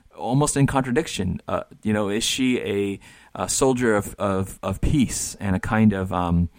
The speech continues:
uh, you know, mercy that is supposed to be representative of, of, of women <laughs> and, and a woman's world? Or is she, in fact,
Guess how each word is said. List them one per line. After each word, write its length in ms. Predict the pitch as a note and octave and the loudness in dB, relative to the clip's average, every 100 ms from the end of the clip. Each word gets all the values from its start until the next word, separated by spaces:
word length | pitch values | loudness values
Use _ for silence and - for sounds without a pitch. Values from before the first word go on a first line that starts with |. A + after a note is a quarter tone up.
| - - _ | -20 -20 _
uh, 300 | - F2 E2+ E2+ | -4 -4 -2 -2
you 80 | |
know, 120 | G#2+ F#2 | 0 4
mercy 680 | G#2 C3 - G#2 F2+ F#2 - | 4 4 0 -4 -8 -14 -12
that 220 | A2+ F#2 | -4 -4
is 220 | F2+ - - - - | -4 -8 -12 -20 -12
supposed 340 | - G#2 G2 | -4 -2 -2
to 60 | G#2 | -4
be 80 | |
representative 680 | F#2+ G2+ G#2 F#2 A#2+ A2+ F2 - | -2 -2 -2 0 2 2 0 -4
of, 380 | F2+ F2 E2+ - - - - _ | -4 -2 -4 -8 -20 -20 -20 _
of, 420 | - F#2+ F2+ F2+ - - | -4 0 2 0 -4 -8
of 220 | F2+ F2+ | -6 0
women 380 | A#2+ C#3+ - - - - E3 | 4 4 2 -2 -4 -2 0
<laughs> 360 | D#3 - - - | 0 -6 -18 -4
and, 220 | G#2 G2+ | 2 2
and 140 | G2 G2 | 2 0
a 40 | |
woman's 320 | G2 G#2 G2 | 4 4 2
world? 380 | A#2 D3+ E2+ D#2+ G#2+ | 2 0 0 -2 0
Or 200 | A2+ B2 | 2 4
is 100 | A#2+ | 2
she, 340 | - A2+ A2 | 0 2 2
in 260 | - A#2+ A#2 | 4 6 6
fact, 400 | B2 A#2 - | 4 2 0